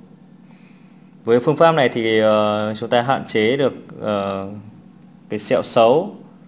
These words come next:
hạn chế chảy máu, hạn chế đau và nó tránh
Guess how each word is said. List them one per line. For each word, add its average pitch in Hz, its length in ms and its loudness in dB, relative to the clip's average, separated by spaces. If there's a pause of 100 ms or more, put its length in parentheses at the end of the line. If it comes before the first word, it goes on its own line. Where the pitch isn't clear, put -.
(400)
hạn - 140 -8
chế 127 440 -2
chảy 101 160 0
máu, 101 260 -2
hạn 143 160 -4
chế 117 160 -4
đau 127 520 4 (600)
và 104 200 0
nó 120 680 0 (920)
tránh 175 540 -4